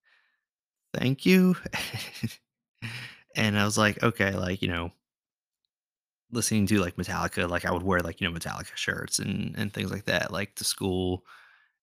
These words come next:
and, which is a funny thing too, like, when I had my, my band shirts back in, like,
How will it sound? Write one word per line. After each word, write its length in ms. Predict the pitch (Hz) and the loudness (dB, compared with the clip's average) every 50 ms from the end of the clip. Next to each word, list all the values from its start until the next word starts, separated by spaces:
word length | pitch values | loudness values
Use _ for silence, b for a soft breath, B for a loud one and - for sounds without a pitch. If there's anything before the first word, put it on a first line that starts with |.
| _ _ | _ _
and, 640 | - 101 87 92 90 87 87 87 90 87 90 90 - - - _ _ _ _ _ - - | -6 -6 -4 -4 -4 -4 -2 -2 -2 -2 -2 -4 -6 -8 -12 _ _ _ _ _ -10 -4
which 180 | 123 120 - | -4 -2 -2
is 40 | - | -2
a 40 | - | -2
funny 260 | - - 98 92 90 | 0 2 2 2 2
thing 180 | - 98 90 85 | 0 -2 -4 -2
too, 160 | - 90 87 | -2 -2 -2
like, 180 | 85 85 - | -2 -2 -2
when 80 | - 95 | -2 0
I 40 | 90 | 2
had 120 | 95 95 95 | 2 2 2
my, 140 | 92 87 - - | 0 -2 -2 -4
my 80 | 92 87 | -8 -6
band 340 | - - 85 87 87 90 | -4 -2 -2 -2 -2 -2
shirts 260 | - - 104 92 87 - | 0 0 0 0 0 -4
back 300 | - - 87 87 - - | -6 -6 -6 -6 -6 -8
in, 100 | 90 87 | -8 -6
like, 380 | 87 87 85 92 - - - | -6 -8 -10 -12 -12 -16 -20